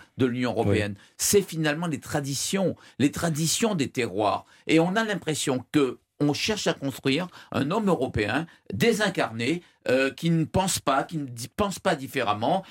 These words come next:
Speaker 1: et, et, et qui, euh, est dans une logique où ils se ressemblent tous. On cherche à construire des petits pois. Eh bien non, la France, c'est un pays de terroir. Chaque terroir a son identité.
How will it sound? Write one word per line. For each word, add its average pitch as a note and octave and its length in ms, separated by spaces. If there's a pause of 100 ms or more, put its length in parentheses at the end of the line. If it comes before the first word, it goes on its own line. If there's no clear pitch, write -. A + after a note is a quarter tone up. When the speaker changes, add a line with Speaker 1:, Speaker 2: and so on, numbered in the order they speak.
(120)
Speaker 1:
et, D3+ 300
et, D#3 280
et C#3 100
qui, E3 460
euh, C#3 160 (100)
est F3 240
dans D3 140
une C#3+ 220
logique C#3+ 420
où D3 140
ils B2+ 60
se - 120
ressemblent D#3 500
tous. F#3 300 (220)
On C#3+ 100
cherche F#3 300
à D#3+ 80
construire F3 360
des C#3 120
petits C#3 320
pois. B2+ 340 (120)
Eh - 60
bien D#3 200
non, A#2 180 (300)
la D#3 180
France, G3+ 320
c'est - 320
un C#3+ 80
pays E3 240
de D3 140
terroir. C#3 580 (180)
Chaque - 380
terroir D3 480 (100)
a B2+ 100
son A3+ 200
identité. C3 600